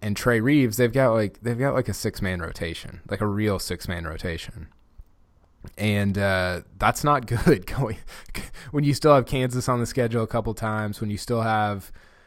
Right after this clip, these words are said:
uh, you know, Texas Tech on the schedule a couple times. It's just,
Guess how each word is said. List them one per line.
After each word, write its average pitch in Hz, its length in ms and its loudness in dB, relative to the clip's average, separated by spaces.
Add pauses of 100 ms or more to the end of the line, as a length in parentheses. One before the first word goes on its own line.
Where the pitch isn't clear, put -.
(200)
uh, 107 540 -2 (200)
you 120 160 -2
know, 98 100 -2
Texas 101 380 -6
Tech 113 360 -2
on 110 100 -2
the 107 80 -4
schedule 104 400 -4
a 101 40 -8
couple 104 300 -6
times. 101 460 -6
It's 98 180 -8
just, 117 380 -6